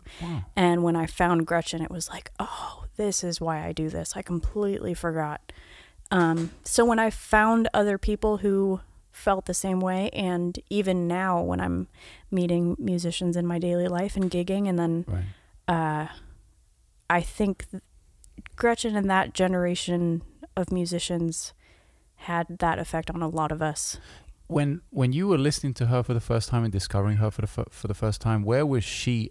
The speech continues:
Speaker 1: at in the grand scheme of things? Had she pretty much blown up at that point? Was she, like, a, a name on the scene, or was she just kinda starting?
Speaker 2: Uh, she wasn't just starting, but she also wasn't huge yet.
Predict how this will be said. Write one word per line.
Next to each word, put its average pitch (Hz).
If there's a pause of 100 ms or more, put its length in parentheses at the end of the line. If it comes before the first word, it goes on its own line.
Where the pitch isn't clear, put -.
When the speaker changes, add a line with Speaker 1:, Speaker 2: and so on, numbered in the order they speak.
Speaker 1:
at 90
in 95
the 92
grand 90
scheme 101
of 90
things? 90
Had 107
she -
pretty 123
much 113
blown 107
up - (100)
at 110
that 113
point? 135 (100)
Was 107
she, 110
like, 107
a, 98 (180)
a 101
name 101
on 107
the 98
scene, 135
or 123
was 107
she 117
just 107
kinda 101
starting? 95 (520)
Speaker 2:
Uh, 285
she -
wasn't 320
just -
starting, 269
but 240
she 247
also 226
wasn't 202 (640)
huge 208
yet. 220